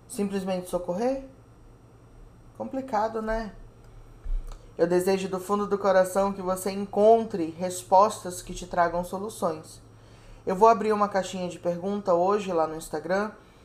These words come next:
pra tirar as dúvidas que possam ter surgido. Vai lá, vamos fazer com que a consciência faça parte da nossa jornada.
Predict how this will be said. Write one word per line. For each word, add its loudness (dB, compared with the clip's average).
pra 4
tirar 2
as 0
dúvidas -2
que -8
possam 2
ter -8
surgido. -8
Vai 0
lá, 2
vamos 0
fazer 0
com 0
que 2
a 4
consciência -2
faça -2
parte 6
da 0
nossa -2
jornada. -4